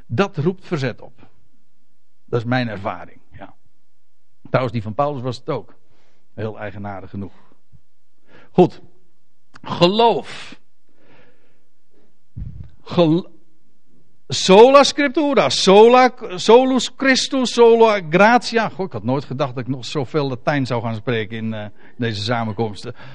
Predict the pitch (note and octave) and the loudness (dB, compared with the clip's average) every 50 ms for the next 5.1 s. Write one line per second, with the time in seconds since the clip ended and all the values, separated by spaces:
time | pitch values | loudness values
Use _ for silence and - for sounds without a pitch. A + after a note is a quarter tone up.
0 | - - C#3+ D3 - - A3+ B3 C4 C#4 C#4 C#4 C4 A#3+ F#3+ - C4+ C#4 B3+ A#3+ | -12 -8 -4 -2 2 10 12 12 12 12 12 10 10 10 8 6 2 6 6 6
1 | G#3+ G3 G#3+ A3 - B3+ A#3 A3 G3+ G3 F#3+ - G3+ E3+ - G#3 G3 F3 F#3+ F3+ | 6 6 6 8 8 8 8 8 6 2 2 2 -2 0 4 2 4 4 2 0
2 | E3+ D3+ D#3+ D#3+ D3+ D3+ C#3+ B2 G#2+ - - - - - - - - - - - | -2 0 2 2 2 4 2 0 -2 -4 -8 -12 -14 -16 -16 -10 -8 -6 -4 2
3 | - A#3+ A#3+ B3 B3 A#3+ A#3+ A#3+ A#3+ A#3+ A#3+ A#3+ G#3+ D3+ G2 F#2 A#2 D#3 E3+ E3+ | 6 10 12 12 12 12 10 6 4 2 2 0 -4 -8 -4 6 8 8 10 10
4 | E3 D#3+ D#3 D3+ D#3 D#3+ D#3+ D3+ - A2 G#2 G2+ G#2 B2 C#3+ D3 C#3 B2 A#2 G#2 | 8 8 8 6 6 4 2 -2 -8 -12 -14 -2 4 8 8 8 8 6 2 -2
5 | F#2 E2 | -6 -8